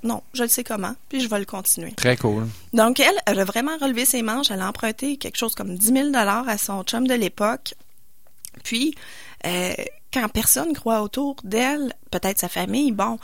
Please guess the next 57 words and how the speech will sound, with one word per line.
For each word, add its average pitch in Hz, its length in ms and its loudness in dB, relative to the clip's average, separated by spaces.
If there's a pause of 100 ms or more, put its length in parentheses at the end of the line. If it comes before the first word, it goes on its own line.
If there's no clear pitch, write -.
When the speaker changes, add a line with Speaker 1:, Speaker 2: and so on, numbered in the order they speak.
(340)
Speaker 1:
mais 202 220 4
les 196 220 0
gens 196 260 2
autour 190 320 -2
d'elle 254 240 2
riaient 175 420 0 (120)
carrément. 190 680 2
Speaker 2:
Mais 113 140 2
ça, 143 400 10
là, 104 100 2
c'est - 240 2
tellement, 123 520 4
là, 110 260 4
on 107 80 4
voit 110 160 4
ça 131 180 6
souvent, 113 440 2
là, 107 100 4
tu 127 140 -2
sais, - 20 -10
tu, - 300 0
tu - 160 2
dis 117 100 4
à 131 140 4
ton 104 180 4
monde 117 180 4
autour 110 180 4
de 101 40 6
toi, 135 160 2
je 113 80 4
vais 101 60 2
me 98 60 -4
partir 117 360 2
en 107 140 4
affaires, 113 360 2
tu - 100 0
te - 40 -4
fais 104 140 2
décourager, 107 960 2
justement, 104 640 4
ah, 107 40 2
tu - 140 2
vas 107 100 2
te - 80 -16
planter. 123 480 2
Speaker 1:
Ben, 180 120 6
elle 175 80 6
avait 175 180 4
pas 185 120 -4
de 185 60 -4
mentor, 285 560 -2
elle 202 100 0
avait 185 140 -2
personne 240 420 -2
en 208 120 -2
plus, - 360 -6
là. 247 120 -2